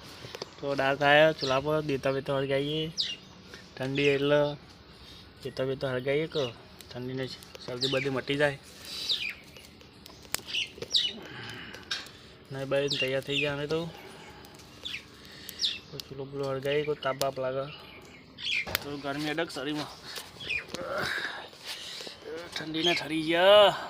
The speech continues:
તમારે ઠંડી બધી પડે? આ તો જબરજસ્ત ઠંડી પડે.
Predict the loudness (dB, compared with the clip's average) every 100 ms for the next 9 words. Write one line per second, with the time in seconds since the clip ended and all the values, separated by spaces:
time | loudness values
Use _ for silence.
0 | -12 -14 -8 -8 -8 -14 -20 -18 -18 -16
1 | -16 -16 -18 -18 -20 -14 -10 -8 -4 -2
2 | -2 0 2 6 8 6 4 -4 -20 -20
3 | -20 -20 -18 -16 -12 -10 -10 -10 -8 -4
4 | -2 0 0 0 0 0 0 2 4 6
5 | 6 8 8